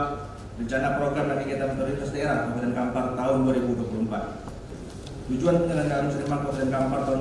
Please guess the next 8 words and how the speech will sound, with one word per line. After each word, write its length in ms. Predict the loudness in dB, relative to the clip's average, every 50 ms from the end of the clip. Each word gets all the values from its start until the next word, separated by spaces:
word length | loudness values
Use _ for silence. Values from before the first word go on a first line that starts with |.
| 2
dua 80 | 0 0
ribu 140 | 0 0 0
dua 120 | -2 -2 -2
puluh 120 | -2 -4 -4 -4
tiga 240 | -4 -2 2 4 4 4 4 2 -2 -2 -2
adalah 180 | 0 0 2 2 2
untuk: 320 | 2 0 0 0 -2 -2 -2 -4 -4
satu, 320 | -4 -4 -4 -2 0 0